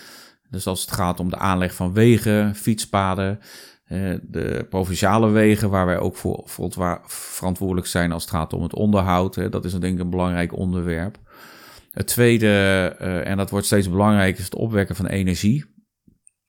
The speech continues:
Hè, de provincie heeft een belangrijke taak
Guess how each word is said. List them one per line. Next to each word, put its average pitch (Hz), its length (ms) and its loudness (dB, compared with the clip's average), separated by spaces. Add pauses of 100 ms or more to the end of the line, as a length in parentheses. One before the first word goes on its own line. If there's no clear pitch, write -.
(220)
Hè, 101 140 0
de 90 520 2
provincie 98 580 0
heeft 90 280 -2
een 87 180 -2
belangrijke 90 580 -2
taak 98 420 0